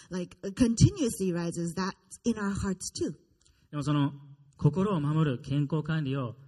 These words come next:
Speaker 2: 話す上で、皆さんに止めておいてほしいことが一つあります。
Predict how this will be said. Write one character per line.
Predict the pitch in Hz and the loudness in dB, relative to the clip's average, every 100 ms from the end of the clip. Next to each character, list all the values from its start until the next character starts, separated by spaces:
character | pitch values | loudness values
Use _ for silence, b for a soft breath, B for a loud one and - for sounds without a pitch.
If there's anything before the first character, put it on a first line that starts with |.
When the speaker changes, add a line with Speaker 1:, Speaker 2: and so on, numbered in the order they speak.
| - | -12
Speaker 2:
話 | 135 139 135 | -2 0 0
す | 120 | -4
上 | 117 | -4
で、 | 127 113 B B | -4 -4 B B
皆 | 143 | -4
さ | 151 | -2
ん | 135 | -2
に | |
止 | 131 147 | -2 -4
め | 190 | -4
て | 220 | -6
お | |
い | |
て | 180 | -4
ほ | |
し | 131 | -4
い | 120 | -4
こ | |
と | 113 | -6
が | 107 | -10
一 | 90 117 | -8 -8
つ | 107 | -8
あ | |
り | 90 | -10
ま | 85 80 | -10 -12
す。 | - | -16